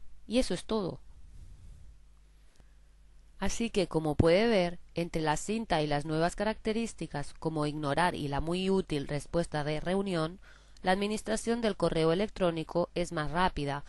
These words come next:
y fácil con Outlook dos mil diez. Próximamente, imprimir desde Outlook y configurar opciones de Outlook.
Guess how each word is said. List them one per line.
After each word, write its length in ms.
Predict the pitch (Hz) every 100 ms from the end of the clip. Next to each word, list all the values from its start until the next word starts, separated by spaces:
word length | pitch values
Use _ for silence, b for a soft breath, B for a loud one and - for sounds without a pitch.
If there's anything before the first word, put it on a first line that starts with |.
| B B
y 100 | 170
fácil 460 | - 151 - 160 -
con 180 | 165
Outlook 320 | 143 131 151 147
dos 200 | 151 165
mil 180 | 151
diez. 460 | 147 151 139 - - b b b b b - - - - - -
Próximamente, 960 | 190 190 180 170 156 165 190 - 262 -
imprimir 520 | 190 185 - 185 165 151
desde 340 | 170 170 165
Outlook 440 | 151 139 147 147 - -
y 100 | 180
configurar 600 | 202 196 214 214 185 180
opciones 540 | 202 - 151 151 156
de 120 | 170
Outlook. 580 | 151 139 127 139 135 -